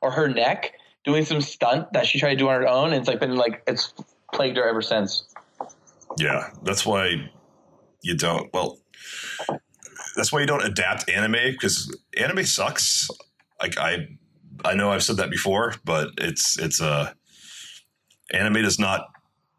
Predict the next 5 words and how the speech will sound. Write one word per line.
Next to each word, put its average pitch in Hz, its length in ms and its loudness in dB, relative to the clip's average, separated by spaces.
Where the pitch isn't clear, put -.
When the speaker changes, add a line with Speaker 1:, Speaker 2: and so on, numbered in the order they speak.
Speaker 2:
anime 113 200 0
is 110 240 2
just - 280 -2
bad 85 300 2
animation. 85 720 0